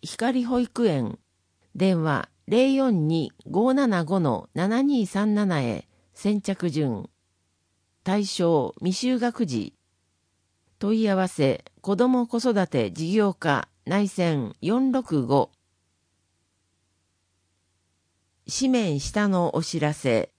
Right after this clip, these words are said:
子ども、高齢者を対象としたインフルエンザ予防接種事業を令和二年一月三十一日金曜まで実施しています。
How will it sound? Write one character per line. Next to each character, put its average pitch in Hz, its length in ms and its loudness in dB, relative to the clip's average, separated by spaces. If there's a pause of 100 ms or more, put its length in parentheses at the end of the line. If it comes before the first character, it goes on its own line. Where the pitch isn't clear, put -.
(1080)
子 214 160 -2
ど 240 160 4
も、 202 300 2
高 262 220 4
齢 285 160 2
者 185 220 -2
を 143 60 -2
対 190 220 -2
象 190 220 -2
と 170 160 -2
し - 140 -8
た 127 300 -2 (380)
イ 254 160 0
ン 262 60 0
フ 269 140 -2
ル 262 120 0
エ 262 120 2
ン 196 100 2
ザ 131 300 -2 (140)
予 185 120 2
防 262 240 0
接 269 240 -2
種 262 140 -4
事 254 160 -4
業 202 220 0
を 131 320 -2 (100)
令 254 280 0
和 175 160 -2
二 202 160 0
年 120 420 -2
一 240 260 -6
月 254 260 -4
三 262 280 -2
十 170 220 -2
一 180 240 -4
日 160 460 -4
金 262 240 -2
曜 254 200 0
ま 165 160 -2
で 123 300 -4
実 165 180 -8
施 214 220 -6
し - 100 -10
て 185 140 -2
い 165 120 -2
ま 135 160 -2
す。 - 200 -20